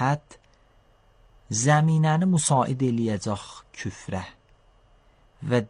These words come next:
din ilə mübarizə eləməyə və cümrahlığa. Özürə ki, ayə buyurdu: "یستحبون الحیات الدنیا" və idamədə gəldi üçün dünyaya əlaqəsi çox oldu və tərcih verdi axirətə.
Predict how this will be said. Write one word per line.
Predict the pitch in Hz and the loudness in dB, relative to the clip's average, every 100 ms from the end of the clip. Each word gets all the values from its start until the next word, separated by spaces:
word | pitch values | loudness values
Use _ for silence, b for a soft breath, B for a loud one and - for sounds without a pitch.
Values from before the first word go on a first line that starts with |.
| - | 0
din | 147 151 143 | 4 4 4
ilə | 127 123 120 120 127 | 4 2 2 -2 -6
mübarizə | - 110 101 90 90 85 87 | -6 -2 0 0 -2 -4 -6
eləməyə | 87 85 82 82 92 101 104 104 | -4 -6 -6 -6 -2 -2 -2 -2
və | 104 107 107 - | -2 -2 -6 -8
cümrahlığa. | 110 92 87 - - 82 - - | -4 -4 -6 -12 -14 -14 -12 -4
Özürə | 165 165 135 - | -2 -2 -4 -6
ki, | - | -10
ayə | - 92 87 92 87 | -6 -6 -6 -8 -8
buyurdu: | 90 80 - - - - | -10 -12 -18 -20 -20 -10
"یستحبون | - - 104 - 98 110 113 117 113 | -6 -6 -8 -8 -8 -4 -2 0 0
الحیات | 107 - 113 117 113 120 | -2 -6 -4 -4 -4 -8
الدنیا" | 110 - 135 143 156 180 202 - b b b b b b - | -8 -4 0 2 4 4 0 -4 b b b b b b -4
və | 117 - 120 | -4 -2 -4
idamədə | 107 117 110 104 101 101 92 147 143 | -2 -2 -2 -2 -2 -2 0 -2 0
gəldi | 107 92 82 95 | -2 -2 -4 -8
üçün | - - 92 85 80 | -12 -8 -6 -6 -8
dünyaya | 117 110 101 92 95 147 147 | -6 -4 -4 -4 -2 -2 -2
əlaqəsi | 147 127 110 - 98 - - | -2 0 -2 -6 -8 -8 -10
çox | 95 - | -12 -8
oldu | 92 87 87 | -8 -8 -8
və | 92 92 | -8 -6
tərcih | 110 101 120 113 | -8 -6 -8 -6
verdi | 131 123 135 135 | -4 -4 -4 -4
axirətə. | 131 151 147 151 | -4 -4 -4 -2